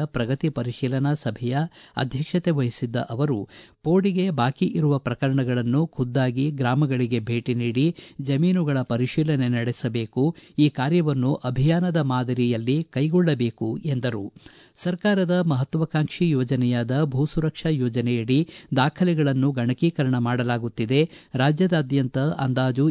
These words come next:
ಇಪ್ಪತ್ತು ಕೋಟಿ ಪುಟಗಳ ದಾಖಲೆಗಳ ಗಣಕೀಕರಣ ಕಾರ್ಯ ಮಾಡಲಾಗಿದೆ. ಇನ್ನು ಬಾಕಿ ಇರುವ ದಾಖಲೆಗಳ ಗಣಕೀಕರಣವನ್ನು ಈ ವರ್ಷದ ಅಂತ್ಯದೊಳಗೆ ಪೂರ್ಣಗೊಳಿಸುವ ಗುರಿ ಹೊಂದಲಾಗಿದೆ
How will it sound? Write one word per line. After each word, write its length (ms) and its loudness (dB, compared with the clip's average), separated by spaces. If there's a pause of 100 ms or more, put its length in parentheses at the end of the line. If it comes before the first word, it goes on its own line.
ಇಪ್ಪತ್ತು 420 -2
ಕೋಟಿ 280 0
ಪುಟಗಳ 480 -2
ದಾಖಲೆಗಳ 640 -4
ಗಣಕೀಕರಣ 720 -2
ಕಾರ್ಯ 340 -2
ಮಾಡಲಾಗಿದೆ. 680 -2 (380)
ಇನ್ನು 260 2
ಬಾಕಿ 320 -2
ಇರುವ 340 2
ದಾಖಲೆಗಳ 640 -2
ಗಣಕೀಕರಣವನ್ನು 1000 0 (300)
ಈ 120 4
ವರ್ಷದ 400 2 (160)
ಅಂತ್ಯದೊಳಗೆ 640 0
ಪೂರ್ಣಗೊಳಿಸುವ 840 0 (100)
ಗುರಿ 240 2
ಹೊಂದಲಾಗಿದೆ 800 0